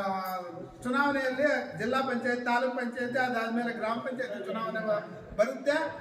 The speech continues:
ಅದರಲ್ಲಿ ಕಾಂಗ್ರೆಸ್ಸನ್ನು ಧೂಳಿಪಟ ಮಾಡಿ ನಾವು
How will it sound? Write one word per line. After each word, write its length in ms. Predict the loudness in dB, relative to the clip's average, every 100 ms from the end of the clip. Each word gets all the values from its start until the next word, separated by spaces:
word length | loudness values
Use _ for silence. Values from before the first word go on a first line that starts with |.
| -2
ಅದರಲ್ಲಿ 420 | 0 2 2 2
ಕಾಂಗ್ರೆಸ್ಸನ್ನು 800 | 2 2 4 4 2 2 0 2 2 -2 -4 -10 -2
ಧೂಳಿಪಟ 400 | 0 2 2 0 2
ಮಾಡಿ 300 | 2 4 2 2 -8 -12 -4
ನಾವು 280 | 0 2